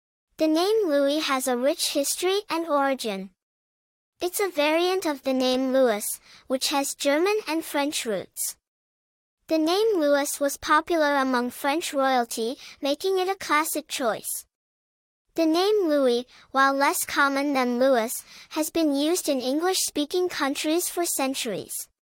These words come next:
It gained popularity in the United States in the late nineteenth and early twentieth centuries. There are several famous people named Louis,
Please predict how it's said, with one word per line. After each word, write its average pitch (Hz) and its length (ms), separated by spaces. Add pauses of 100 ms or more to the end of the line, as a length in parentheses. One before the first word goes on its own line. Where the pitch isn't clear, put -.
(600)
It 311 200
gained 370 360
popularity 302 880
in 285 140
the 262 60
United 254 500
States 285 460
in 269 140
the 240 100
late 262 320
nineteenth 294 760
and 294 180
early 349 320
twentieth 302 560
centuries. 285 680 (1080)
There 320 160
are 339 140
several 370 500
famous 302 520
people 269 380
named 277 380
Louis, 269 420